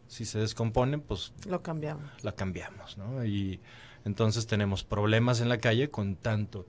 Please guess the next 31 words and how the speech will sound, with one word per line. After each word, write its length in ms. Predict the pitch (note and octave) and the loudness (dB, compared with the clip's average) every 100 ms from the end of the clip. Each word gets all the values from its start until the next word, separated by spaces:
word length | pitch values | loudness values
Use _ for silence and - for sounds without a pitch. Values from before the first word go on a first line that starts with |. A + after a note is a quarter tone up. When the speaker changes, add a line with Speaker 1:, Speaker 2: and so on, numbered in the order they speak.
| - | -4
Speaker 1:
tanto 540 | A2+ A2+ D3 D#3+ G2 | 0 0 -2 -2 -4
perro 280 | G#2 G#2 G2+ | -2 -2 -2
que 100 | A#2 | -4
Speaker 2:
Ujú. 60 | A2 | -4
Speaker 1:
existe 340 | G2+ F#2 G2+ | -4 -4 -4
ahorita 400 | F#2+ F2+ E2+ F#2 | -4 -4 -6 -10
con 200 | - E2+ D#2+ E2+ - - - | -10 -12 -12 -14 -18 -16 0
necesidades 880 | A2 G2+ G#2+ F2+ G#2 G2+ G2+ G#2+ G2 | 2 2 0 0 -2 -2 -2 -2 -2
de 60 | |
una 160 | G2 F#2+ | -4 -2
familia 540 | G#2+ G#2 B2 F#2 G#2 | -2 -2 -2 -2 -2
o 100 | G#2+ | -2
de 80 | G2 | -2
una 140 | G2 F#2+ | -2 -4
mejor 300 | E2+ F#2+ F#2+ | -6 -8 -8
vida. 260 | A#2+ A2 - - - - - - | -8 -10 -14 -20 -20 -18 -16 -6
Speaker 2:
Y 80 | C#4+ | 2
también 260 | E4 E4+ F4 | 4 4 4
puede 220 | G#4 G4 | 4 4
ser 220 | F4 D#4+ | 4 2
que 320 | D#4+ D4 C#4+ - - | 6 6 6 -6 -14
esta 600 | - B3 B3 C#4 B3+ A#3 A#3 - | 0 0 2 4 6 4 2 -2
cuestión, 440 | G#3 G3+ G#3+ F#3 F3+ | 2 2 2 2 2
bueno, 180 | F#3 F#3 | 2 6
ya 160 | A3 | 4
tengo 260 | A3 B3 A3+ | 4 4 4
al 100 | G3 | 4
perro, 400 | G#3 G#3+ A#3 A#3 | 8 8 8 6
nadie 300 | G#3+ G#3+ G#3+ | 6 6 6
lo 120 | F#3+ | 4
cuida, 440 | - G#3+ A#3 B3 | 6 8 8 6